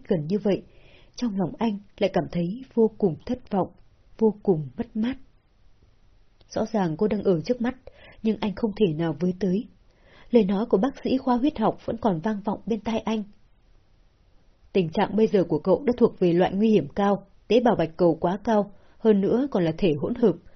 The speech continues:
Nếu được, tốt nhất là cậu nhanh chóng sắp xếp làm phẫu thuật cấy ghép tủy sống." Thật ra tình trạng như vậy, Cao Hướng Dương đã sớm nghĩ tới, chỉ là khi nghe bác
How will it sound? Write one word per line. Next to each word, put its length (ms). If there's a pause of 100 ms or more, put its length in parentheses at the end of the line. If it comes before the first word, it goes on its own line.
(260)
Nếu 140
được, 320 (260)
tốt 160
nhất 200
là 120
cậu 160
nhanh 180
chóng 220
sắp 180 (120)
xếp 180
làm 140
phẫu 120
thuật 320
cấy 180
ghép 180
tủy 220
sống." 200 (1500)
Thật 200
ra 320
tình 140
trạng 260
như 120
vậy, 180 (160)
Cao 120
Hướng 180
Dương 240
đã 140
sớm 180
nghĩ 200
tới, 260 (420)
chỉ 120
là 120
khi 220
nghe 160
bác 160